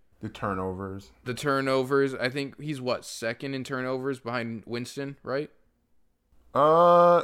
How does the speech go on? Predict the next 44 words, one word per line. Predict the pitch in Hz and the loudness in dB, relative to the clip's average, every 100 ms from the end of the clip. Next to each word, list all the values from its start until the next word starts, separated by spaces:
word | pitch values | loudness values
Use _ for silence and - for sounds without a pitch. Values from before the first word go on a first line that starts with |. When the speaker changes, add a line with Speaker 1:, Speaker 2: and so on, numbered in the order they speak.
| - | 4
Speaker 1:
yeah, | 127 127 120 110 | 4 4 4 2
I | 110 | 0
believe | 120 151 160 | 2 0 -2
s-, | - - - | -4 -16 -4
Speaker 2:
He's | 156 139 | 0 4
Speaker 1:
second | 139 | 4
Speaker 2:
up | 107 | 4
Speaker 1:
or | |
Speaker 2:
there. | 113 | 0
Speaker 1:
third. | 113 | 0
Speaker 2:
He's, | 143 117 | 0 2
Speaker 1:
Yeah, | |
Speaker 2:
like, | 107 123 | 0 0
Speaker 1:
he's | 120 | 2
up, | 127 107 | 2 2
like, | 107 98 | 0 2
top | 104 - | 2 4
five. | 90 85 - | 2 0 -4
Speaker 2:
Yeah. | 90 82 - _ _ _ _ _ _ | -10 -10 -16 _ _ _ _ _ _
And | 143 151 139 123 104 | -2 0 0 -4 -2
I | 131 | -2
think | 139 165 | 0 -2
it's | 151 | -4
just | 160 143 | -4 -4
an, | 156 147 143 151 | -2 -2 -4 -4
the | 165 | 0
organization | 202 240 185 131 139 143 151 | 2 2 0 0 0 0 -6
as | 123 | -6
a | 104 | -4
whole | 113 117 | -2 -2
is | 113 | -4
kind | - 113 110 | -4 -4 -4
of | 98 - | -6 -10
a | 101 | -14
mess. | 95 95 90 - _ _ | -12 -14 -14 -18 _ _
Speaker 1:
Messy, | - _ _ 95 | -20 _ _ -8
Speaker 2:
The | |
Speaker 1:
yeah. | 123 | -4
Speaker 2:
Cleveland | 156 160 156 139 | -2 -2 -2 -2
Browns | 127 131 135 135 | 0 0 0 0
haven't | 127 127 120 | -2 -2 -8
been | 131 113 | -8 -6
good | 110 117 120 | -2 -4 -4
since | - 117 101 - - - | -8 -8 -8 -14 -20 -20